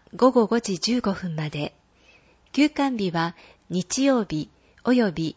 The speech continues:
祝日。電話三三三四四一。なお、市民活動センターの開館時間は土曜日のみ午前九時から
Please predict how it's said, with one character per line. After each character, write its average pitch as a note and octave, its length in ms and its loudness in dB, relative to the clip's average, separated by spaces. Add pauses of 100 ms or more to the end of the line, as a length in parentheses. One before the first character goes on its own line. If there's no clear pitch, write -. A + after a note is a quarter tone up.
祝 - 280 -6
日。 E3 520 -6 (720)
電 A#3 360 2
話 G#3 260 0 (320)
三 B3 340 -2
三 G#3+ 360 -4 (320)
三 C4 400 -2
四 A#3+ 320 -2 (220)
四 F3 200 -2
一。 E3 540 -6 (960)
な A3+ 300 4
お、 G3 100 -8 (260)
市 - 200 0
民 C#4+ 180 0
活 - 300 -4
動 C#4 140 4
セ D4 200 2
ン C4+ 60 -2
タ G3+ 160 -2
ー F3+ 120 0
の C#3+ 120 -4
開 F#3+ 200 -2
館 G#3+ 220 -2
時 G3 140 -4
間 D#3+ 280 -6
は C#3+ 240 -6 (480)
土 F#3+ 140 4
曜 C4+ 220 4
日 F#3+ 160 -4
の G3 140 -2
み D#3 200 -4 (400)
午 - 200 10
前 B3+ 160 0
九 A#3+ 220 -2
時 B3 160 0
か D3+ 200 -4
ら D3 240 -4